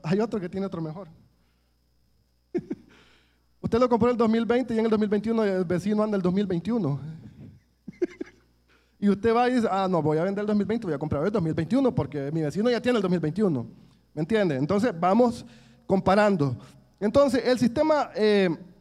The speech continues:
terrenal nos vende este concepto de vida y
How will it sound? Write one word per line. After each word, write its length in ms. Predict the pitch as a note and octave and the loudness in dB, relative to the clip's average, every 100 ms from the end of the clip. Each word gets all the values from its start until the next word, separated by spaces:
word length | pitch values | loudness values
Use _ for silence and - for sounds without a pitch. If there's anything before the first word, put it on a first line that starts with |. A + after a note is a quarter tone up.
| _ _ _ _ _ | _ _ _ _ _
terrenal 460 | - G3 G#3 A#3 B3+ | -6 -2 -2 0 2
nos 160 | A#3 | 0
vende 240 | G3 A#3 A#3+ | 0 -2 -2
este 200 | A#3 A3 | -4 -4
concepto 500 | F#3 F3+ G#3+ G#3 G#3+ | -6 -4 -6 -4 -4
de 120 | F3+ | -2
vida 320 | G3 G#3 G#3 | 0 2 0
y 200 | - G3+ | 0 -4